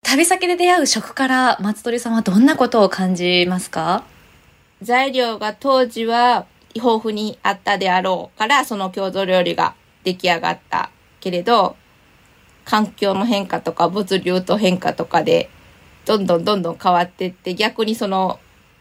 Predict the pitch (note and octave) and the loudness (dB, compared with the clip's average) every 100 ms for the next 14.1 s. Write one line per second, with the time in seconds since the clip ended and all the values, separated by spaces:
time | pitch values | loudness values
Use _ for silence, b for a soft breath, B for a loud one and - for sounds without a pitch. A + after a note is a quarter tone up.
0 | _ - C4 B3 B3 A#3 A3+ F#3+ F3 - | _ -4 0 4 4 2 -2 -4 -6 -6
1 | - G3 B3 G3 F#3+ F#3 F3+ - F3 E3 | -2 -2 -2 -6 -6 -6 -6 -6 0 0
2 | - b b b - C#4 C4 A#3+ A#3+ A3+ | 0 b b b 0 2 2 2 2 0
3 | - F#3+ F#3+ A#3 F#3+ F3+ F#3 F3+ F3 F3+ | 0 -2 -4 -4 -4 -2 -2 -6 -6 -6
4 | F3+ F3 - - E3 F3 G3 F3+ - B | -6 -8 -8 -6 -2 2 2 2 -2 B
5 | B B B _ - G3 E3 A#3 B3 C4+ | B B B _ -10 -10 -8 -2 0 0
6 | A3 A3+ G#3 G3 F#3 G#3+ G#3 G3 G#3+ G#3 | -2 -2 -2 -4 -8 -8 -8 -8 -6 -6
7 | G3+ G#3 - - G#3 B3 B3+ A3+ G3 G3 | -4 -4 -4 0 2 4 2 -2 -2 -2
8 | F#3+ G3+ G3 G#3 - G#3 G#3 G#3+ G3 A3 | -2 -2 -4 -4 -2 -2 -2 -4 -6 -6
9 | G#3+ G3+ G3 G3+ G#3+ A#3+ A#3 G3 F#3+ G3 | -6 -6 -6 -4 0 0 0 -6 -6 -8
10 | F#3 F#3 - A#3+ A3 F#3+ - b b G#3+ | -10 -16 0 4 4 2 -6 b b 2
11 | G#3+ G#3 G3+ G3+ G3 _ - B3+ A3 A3+ | 4 2 0 -4 -10 _ 0 2 2 -2
12 | A3+ G#3+ G#3+ G#3+ - - - _ _ _ | -2 -2 0 -2 -4 -16 -20 _ _ _
13 | _ _ _ - A3+ G#3+ G3+ F#3 F3+ D#3 | _ _ _ -4 -2 0 -2 0 0 0